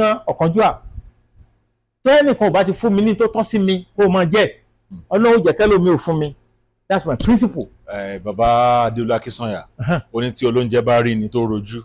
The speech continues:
Speaker 2: ká fi àìjẹ, ká fi dá lára.
Speaker 1: So, inú mi dùn pé gbogbo àwọn heroes mi yẹn ni kò sí àkọọ́lẹ̀ pé,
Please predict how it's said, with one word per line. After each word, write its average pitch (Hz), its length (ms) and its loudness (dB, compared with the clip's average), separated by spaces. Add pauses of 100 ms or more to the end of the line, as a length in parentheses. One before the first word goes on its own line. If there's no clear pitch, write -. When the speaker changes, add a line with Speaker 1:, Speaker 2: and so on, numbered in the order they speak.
(100)
Speaker 2:
ká 127 140 0
fi 120 120 -6
àìjẹ, 101 420 -6 (640)
ká 104 100 -8
fi 92 100 -16
dá 98 160 -6
lára. 95 380 -8 (400)
Speaker 1:
So, - 160 0
inú 269 240 4
mi 262 100 4
dùn 254 140 0
pé 220 80 4
gbogbo 214 160 2
àwọn 196 220 4
heroes 269 320 4
mi 185 180 2
yẹn 160 180 -2 (640)
ni 180 600 0
kò 151 100 0
sí - 160 -4
àkọọ́lẹ̀ 208 480 2
pé, 156 240 2